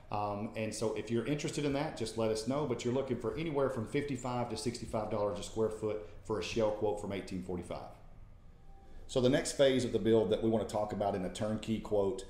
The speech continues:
are porches. Now, before I move forward, we can do porches in that shell quote as well. We can add those in there in the preliminary drawings and add those wherever you need. We can also do carports, we can do garages. All of that can be included in a shell quote as well. But if we're talking a turnkey quote,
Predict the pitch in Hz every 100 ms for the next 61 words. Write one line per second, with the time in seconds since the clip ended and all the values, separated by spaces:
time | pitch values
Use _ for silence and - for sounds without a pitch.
0 | - - - - 104 101 - 110 107 -
1 | 92 - - 117 110 95 104 120 131 123
2 | 117 127 120 98 117 143 170 139 123 127
3 | 139 135 113 - 123 117 113 - 120 110
4 | - 107 107 95 95 95 113 120 - 113
5 | 113 104 - 104 101 107 104 113 113 107
6 | 104 104 - 101 98 92 110 110 107 101
7 | 90 101 101 98 92 - - - 101 98
8 | 95 104 101 95 95 95 98 95 92 92
9 | 95 98 92 98 - 92 101 95 92 90
10 | 95 92 98 90 - 98 95 92 92 95
11 | 92 90 90 - 135 135 117 - 101 104
12 | 98 113 101 95 87 - 92 90 90 82
13 | 82 85 80 73 - - - - - 110
14 | 107 127 123 147 165 131 123 131 123 127
15 | 123 113 110 104 -